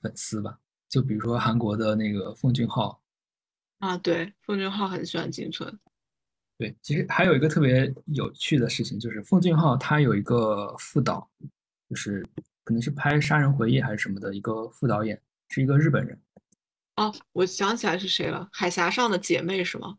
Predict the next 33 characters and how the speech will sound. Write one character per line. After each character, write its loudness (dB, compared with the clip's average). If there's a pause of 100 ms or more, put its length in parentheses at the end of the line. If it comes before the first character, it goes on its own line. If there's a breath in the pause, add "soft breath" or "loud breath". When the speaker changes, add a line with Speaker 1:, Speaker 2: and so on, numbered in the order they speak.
(100)
Speaker 2:
《海 -6
峡 -4
上 -4
的 -4
兄 2
妹》 8
Speaker 1:
对， 6
对， 4
对， 0
对。 0
Speaker 2:
那 -4
个。 -16 (160)
嗯， 0
嗯。 -2
Speaker 1:
对。 2 (2000)
对， 0
就 -2
是 2
Speaker 2:
哇， 2
这， -2
这 -6
么 0
一 4
说 4
是， 2 (260)
对， 4
是 2
还 2
挺 -4 (680)
合 0
理 2
的。 -6 (320)
Speaker 1:
对。 -2